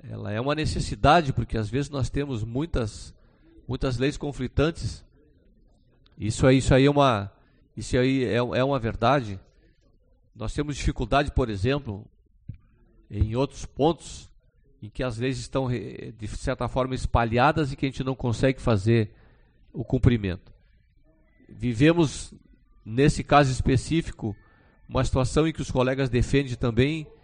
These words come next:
de que elas estão funcionando, embora sejam quatro, cinco leis, mas que elas estão efetivamente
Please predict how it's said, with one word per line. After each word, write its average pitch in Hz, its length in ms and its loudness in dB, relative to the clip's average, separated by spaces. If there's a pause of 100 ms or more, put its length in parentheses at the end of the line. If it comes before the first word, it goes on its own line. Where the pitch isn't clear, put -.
(380)
de 120 140 -6
que - 140 4
elas 143 200 8
estão 185 280 8
funcionando, 110 600 0
embora 131 400 6
sejam 120 380 -2
quatro, 131 320 0
cinco 117 320 -4
leis, 131 380 0 (360)
mas 113 160 -2
que - 100 -2
elas 123 180 4
estão 139 180 2
efetivamente 117 840 0